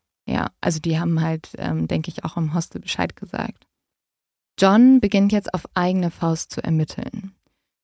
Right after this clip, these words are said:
Kurz nach seiner Ankunft stattet er dem Club Fuego einen Besuch ab. Lediglich ein Security-Mann hat eine interessante Beobachtung gemacht.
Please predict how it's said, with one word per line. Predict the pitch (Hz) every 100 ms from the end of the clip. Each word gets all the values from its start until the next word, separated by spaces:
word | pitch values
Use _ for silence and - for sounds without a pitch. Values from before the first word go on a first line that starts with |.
| _ -
Kurz | 254 -
nach | 240
seiner | 190 180
Ankunft | - 170 - 180 220 - -
stattet | - 196 226
er | 233
dem | 196 175
Club | - 185
Fuego | - - 175 170 180
einen | - 170
Besuch | 170 165 165 -
ab. | - - _ _ _ _ - _ _ _
Lediglich | 208 269 - 185 196 -
ein | 170
Security-Mann | 170 175 233 233 - 151 147 165 190
hat | 185 -
eine | 175
interessante | - 196 202 190 226 233 262 233
Beobachtung | 240 254 226 165 - 151
gemacht. | - 143 - - - -